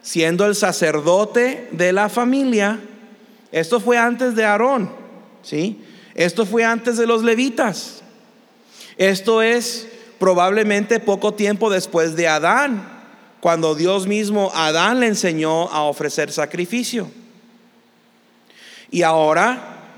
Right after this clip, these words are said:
ah, Job se levanta cada mañana, ofrece sacrificios conforme al número de todos sus hijos. ¿Y lo hace para qué?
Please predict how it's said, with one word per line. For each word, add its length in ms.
ah, 260
Job 460
se 140
levanta 680
cada 600
mañana, 800
ofrece 480
sacrificios 1000
conforme 720
al 220
número 640
de 180
todos 1120
sus 340
hijos. 680
¿Y 140
lo 160
hace 320
para 340
qué? 320